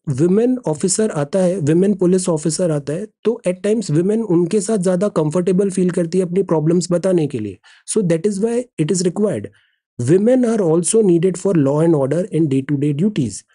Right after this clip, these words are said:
Protection of children from sexual offenses act में भी ये बताया है, scope of women recruitment in the police force ज़्यादा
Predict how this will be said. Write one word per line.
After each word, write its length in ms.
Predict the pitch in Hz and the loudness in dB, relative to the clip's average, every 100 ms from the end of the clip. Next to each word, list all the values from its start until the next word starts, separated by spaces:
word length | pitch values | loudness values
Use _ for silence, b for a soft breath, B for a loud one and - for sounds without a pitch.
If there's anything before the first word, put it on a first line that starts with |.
| _ _ _ - | _ _ _ -4
Protection 500 | 156 202 - 233 240 | -2 -2 -2 0 0
of 80 | 214 | -2
children 420 | 190 180 208 202 | -2 0 0 0
from 240 | 214 208 | 0 0
sexual 380 | 165 151 190 202 | -2 -2 0 0
offenses 500 | 156 151 165 156 190 | 0 0 -2 0 -4
act 320 | - 156 160 | -4 -6 -2
में 160 | 160 160 | 0 0
भी 140 | 180 | 0
ये 140 | 165 175 | 0 0
बताया 400 | 143 135 139 156 | -2 -2 -2 -2
है, 200 | 156 220 | -2 -4
scope 840 | - - - 202 254 - _ 170 | -8 -6 0 2 2 -4 _ -6
of 200 | 208 135 | -4 -2
women 300 | 156 185 202 | 2 2 2
recruitment 560 | 160 156 160 151 170 180 | 0 0 -2 -2 -2 -2
in 60 | 156 | 0
the 160 | 156 | 0
police 320 | 156 135 135 135 | -2 -4 -4 -6
force 240 | - 175 | -6 -6
ज़्यादा 420 | 147 117 113 160 | -4 -8 -8 -10